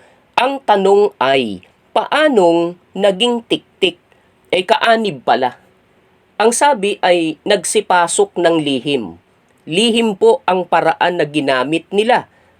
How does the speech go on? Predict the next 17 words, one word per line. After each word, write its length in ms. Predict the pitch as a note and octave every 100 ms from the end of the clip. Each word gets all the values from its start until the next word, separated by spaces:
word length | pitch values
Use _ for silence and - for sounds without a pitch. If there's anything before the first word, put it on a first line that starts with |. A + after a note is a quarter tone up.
| _
para 400 | D3+ E3 F3 F3
mapaanib 880 | E3+ E3 D#3+ D#3+ C#3 C#3+ C#3 D#3 A#2+
sa 160 | -
iglesia, 720 | B2+ A#2+ A2+ G2 - G2+ F#2 - _ _ _ _ _
para 240 | A3 A#3+
hindi 400 | A#3 C4 A#3 G#3
halata 480 | F#3+ E3 F#3+ - B2 - _ _
sa 160 | -
ginagawa 720 | D#3+ E3 E3 D#3+ D#3 D3+ D3
nilang 400 | C#3+ C#3 C#3+ C#3
paniniktik. 720 | - B2 B2 B2+ - _ G2+ - _ _ _ _ _ -
Paano 320 | - A#3+ B3+
naman 400 | B3 A3+ A3 G#3+
naging 320 | F3+ F3+ F3+
lihim 380 | D#3+ D3+ F3+ F#3+
ang 160 | - D3+
pag-anib? 800 | D3+ D#3 - C#3 D#3 F#3+ C#3+ B2